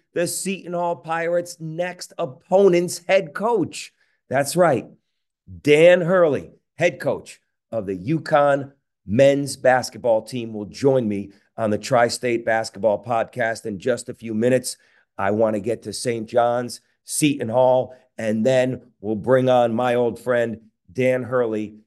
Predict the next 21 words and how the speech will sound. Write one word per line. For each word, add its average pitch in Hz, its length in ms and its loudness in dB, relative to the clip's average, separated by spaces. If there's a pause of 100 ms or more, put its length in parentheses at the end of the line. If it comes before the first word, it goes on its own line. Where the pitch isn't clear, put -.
(160)
in 123 160 -2
a 113 60 -2
few 120 260 -2
minutes. 107 560 -4 (360)
Saint 160 480 4
John's, 123 600 0 (240)
that's 143 400 0
where 147 100 0
we 143 120 2
begin 135 340 0
this 131 180 -2
podcast. 107 760 -2 (380)
What 127 360 6
a 196 40 8
win 160 380 2
over 139 380 0
Butler. 107 580 -4 (560)
Two 220 300 4
teams, 160 680 4 (300)
two 220 300 4
ships - 640 -2